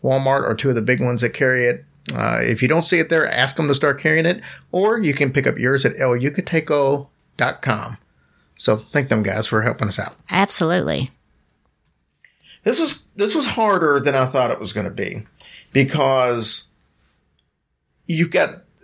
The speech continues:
Speaker 1: you know, like, if you go to, like, a, just a haunted house, it's one place.
Speaker 2: Yeah.
Speaker 1: But, and Disneyland is one place, but there are so many different, you know, places inside, from Toontown to the New Orleans Square to,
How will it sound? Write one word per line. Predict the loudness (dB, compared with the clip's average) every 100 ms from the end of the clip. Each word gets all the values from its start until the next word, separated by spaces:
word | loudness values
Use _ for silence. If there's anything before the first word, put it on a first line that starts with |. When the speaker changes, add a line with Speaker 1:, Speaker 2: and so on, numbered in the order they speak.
| -18 -8
Speaker 1:
you | 0
know, | 0 0 -2
like, | -2 0
if | -2
you | 0
go | 2
to, | 2
like, | 4 2 2
a, | 0 0 -2
just | -2
a | -2
haunted | 0 -2 0
house, | 2 2 -2
it's | -4
one | -4 -2 -2
place. | 0 0 0 -4 -6 -6
Speaker 2:
Yeah. | -2 0 2 0
Speaker 1:
But, | 0 -2 -12 -6
and | -2 0
Disneyland | 0 0 0 0 2 0 0
is | -2 -2
one | -4 -4
place, | -4 -2 -2
but | -2 0
there | 0
are | 0
so | 2 0
many | 2 0
different, | 2 0 0 -4 -4 -10 _ _ _ _ _ _ _
you | 0
know, | 2 0
places | -2 0 2 2 0
inside, | 0 2 2 2 0
from | -6 -4
Toontown | -2 0 0 0 0 0 -4
to | -4
the | -4
New | -2 0
Orleans | 0 -2 -4 -6
Square | -4 -2 -2 -2 -4
to, | -6 -8 -8 -10